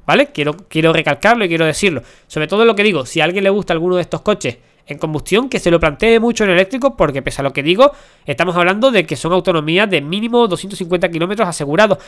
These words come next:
Y vamos a ver en este caso seguramente más de doscientos setenta, doscientos ochenta kilómetros asegurados, que realmente para una isla como Gran Canaria es muchísimo más que ir sobrado de autonomía, ¿vale? Para que lo tengáis en, en cuenta. Igualmente, también quería recalcarlo, que lo dijimos en el primer vídeo,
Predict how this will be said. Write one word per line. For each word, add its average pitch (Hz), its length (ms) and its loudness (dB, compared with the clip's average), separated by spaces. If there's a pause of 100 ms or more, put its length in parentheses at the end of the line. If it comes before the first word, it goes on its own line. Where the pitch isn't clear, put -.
(140)
Y 170 100 -2
vamos 202 180 4
a 208 60 4
ver 202 120 4
en 202 60 0
este 190 200 -2
caso 190 180 0
seguramente 180 460 0
más 190 120 0
de 190 120 0
doscientos 175 340 -6
setenta, 190 280 -4
doscientos 185 280 -2
ochenta 180 260 -4
kilómetros 170 400 -6
asegurados, 147 520 -2 (520)
que 135 380 -2
realmente 170 440 0
para 139 280 0
una 185 160 2
isla 170 180 0
como 147 200 -6
Gran 160 180 -2
Canaria 180 340 2 (240)
es 180 200 -8
muchísimo 185 500 -2
más 220 140 2
que 190 140 -4
ir 196 140 -2
sobrado 165 420 2
de 135 60 0
autonomía, 120 480 -8
¿vale? 180 140 -2
Para 151 160 -2
que 127 80 -6
lo 127 60 -4
tengáis 139 320 -6
en, 135 280 -6
en 151 120 -8
cuenta. - 260 -8 (640)
Igualmente, 254 520 4
también 147 340 -6
quería 175 260 4
recalcarlo, 180 480 2
que 190 60 -6
lo 151 80 0
dijimos 170 220 0
en 160 60 2
el 156 60 -2
primer 156 240 0
vídeo, 202 300 0